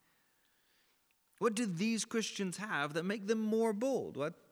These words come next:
say two things. First, they have the Spirit of God who's opened their eyes to the gospel. The Spirit of God is in them, right? And the promise of Christ, the promises of Christ, which are many.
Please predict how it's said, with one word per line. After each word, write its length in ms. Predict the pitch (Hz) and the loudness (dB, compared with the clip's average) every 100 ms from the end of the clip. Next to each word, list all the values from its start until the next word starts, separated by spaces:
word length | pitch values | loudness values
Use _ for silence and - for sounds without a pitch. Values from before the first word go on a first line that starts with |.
| _ | _
say 160 | - 180 | -6 -4
two 200 | - 208 | 0 0
things. 400 | 190 254 262 143 | 0 0 0 -2
First, 240 | - 202 - | -2 -2 0
they 120 | 175 | 0
have 200 | 190 196 | 0 0
the 80 | 175 | 0
Spirit 480 | - - 180 202 | -2 2 4 4
of 80 | 214 | 4
God 340 | 190 247 175 135 | 2 0 0 -2
who's 200 | 147 - 170 | -4 -4 -2
opened 360 | 220 190 220 | -2 0 0
their 200 | 202 180 | 0 0
eyes 220 | 156 160 - | 0 -2 -4
to 80 | |
the 60 | 180 | -6
gospel. 520 | 202 214 - 113 85 - - - - - _ _ _ _ _ - | -6 -6 -8 -12 -12 -14 -20 -20 -20 -20 _ _ _ _ _ -8
The 80 | 165 | -6
Spirit 420 | - - 190 226 | -4 2 4 4
of 80 | 202 | 4
God 280 | 214 214 202 | 0 0 -2
is 100 | 208 | -2
in 100 | 196 | -4
them, 160 | 92 | -4
right? 180 | 120 - - - - | -6 -8 -14 -10 -2
And 140 | 180 | 2
the 80 | 180 | 0
promise 600 | - - 220 233 226 226 | -2 -2 2 4 2 0
of 120 | 196 | -4
Christ, 600 | - 214 156 - - - _ _ _ _ _ _ _ - | -4 -4 -4 -8 -10 -12 _ _ _ _ _ _ _ -8
the 80 | 156 | -8
promises 680 | - - 214 226 220 208 190 | -6 -2 -2 0 -2 -2 -4
of 100 | 180 | -2
Christ, 320 | 190 117 117 | 0 -2 -4
which 140 | 165 - | -6 -2
are 160 | 180 | 2
many. 480 | 202 214 254 240 131 | 4 4 4 4 0